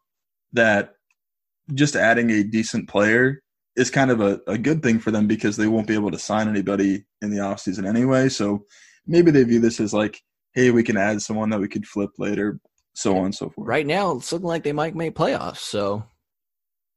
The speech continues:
Speaker 1: Yeah, and then I guess, you know, having a stretch five isn't a terrible thing.
Speaker 2: No, I would think that Dedmon could have an impact, like,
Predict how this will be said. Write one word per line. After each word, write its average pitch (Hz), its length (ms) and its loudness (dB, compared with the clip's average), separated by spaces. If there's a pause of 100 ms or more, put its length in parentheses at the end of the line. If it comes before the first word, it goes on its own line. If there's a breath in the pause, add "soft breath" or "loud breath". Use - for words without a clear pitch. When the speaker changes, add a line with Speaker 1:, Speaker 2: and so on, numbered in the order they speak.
(320)
Speaker 1:
Yeah, 185 420 4
and 139 180 6
then 165 180 4
I 147 80 4
guess, 160 280 2
you 151 60 6
know, 120 120 6
having 135 360 2
a 143 120 4
stretch - 300 -2
five 107 320 2
isn't 107 300 0 (480)
a 113 40 -4
terrible 107 360 -2
thing. 131 280 2 (2750 loud breath)
Speaker 2:
No, 180 200 2
I 143 100 4
would 151 160 0
think 240 240 0
that 123 160 0
Dedmon 117 480 2 (600)
could 143 160 2
have 123 180 0
an 104 80 -4
impact, 104 500 -6
like, 95 300 -6